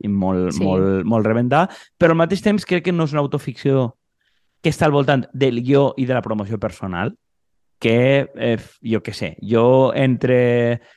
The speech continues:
Speaker 1: eh, Cristina Morales, Juana Dolores i tota la quadrilla
Speaker 2: <laughs>
Speaker 1: esta, eh, com li diuen aquella, la de...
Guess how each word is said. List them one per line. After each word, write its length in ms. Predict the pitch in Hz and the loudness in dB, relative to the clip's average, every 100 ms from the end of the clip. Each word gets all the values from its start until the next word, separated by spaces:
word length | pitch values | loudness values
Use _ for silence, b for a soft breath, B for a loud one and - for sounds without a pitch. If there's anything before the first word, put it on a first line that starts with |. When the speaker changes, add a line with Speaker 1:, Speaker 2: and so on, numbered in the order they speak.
| b | b
Speaker 1:
eh, 340 | - 147 143 143 | -2 0 2 0
Cristina 460 | 151 151 - 175 180 | 0 0 0 -2 0
Morales, 800 | 175 156 113 101 101 92 92 92 | 2 2 2 0 -2 -2 -4 -8
Juana 400 | 123 147 143 135 | -4 -2 0 -2
Dolores 960 | 135 139 156 160 139 110 92 95 - _ _ _ | 0 2 4 4 4 0 -2 -8 -14 _ _ _
i 160 | - 143 | -2 0
tota 180 | 160 175 | 0 0
la 140 | 175 | 0
quadrilla 480 | 170 165 156 160 151 | 2 2 2 2 0
Speaker 2:
<laughs> 80 | 123 | 0
Speaker 1:
esta, 480 | 101 - 104 90 87 b _ | -4 -6 -6 -6 -8 b _
eh, 460 | - 147 147 143 135 | -2 2 2 0 0
com 140 | 147 151 | -4 -2
li 80 | |
diuen 240 | 160 165 160 | 0 0 0
aquella, 380 | 139 127 107 104 | 0 -2 0 -2
la 100 | 113 | -2
de... 680 | 117 117 117 117 113 110 | -2 -2 -2 -4 -4 -6